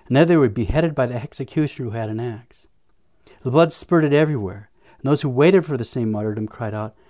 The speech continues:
"These are the souls who cry out under the altar of God." The assassins and those who witnessed this slaughter shouted,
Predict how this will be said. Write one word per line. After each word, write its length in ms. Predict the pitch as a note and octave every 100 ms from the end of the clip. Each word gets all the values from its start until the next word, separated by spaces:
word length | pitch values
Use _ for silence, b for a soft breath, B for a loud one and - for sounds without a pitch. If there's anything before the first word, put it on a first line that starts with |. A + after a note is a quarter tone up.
| b
"These 220 | - F3 G3+
are 60 |
the 100 | E3
souls 400 | - - D3+ -
who 60 | A#2
cry 300 | - C#3 B2
out 140 | B2
under 200 | A#2 A2+
the 100 | A2
altar 360 | G#2+ G#2 - G#2+
of 120 | -
God." 400 | - A2 G2+ F#2+ _ _ _ _ _ _ _ _ _ _ _ _ _ _ _ _ _ -
The 120 | C#3
assassins 680 | C3+ - F3 F#3+ G3 C3 A2+
and 100 | A2+
those 200 | B2+ -
who 60 | A#2+
witnessed 360 | D#3 F#3 D3+
this 140 | A#2 -
slaughter 240 | A#2 A2+
shouted, 380 | - B2 A#2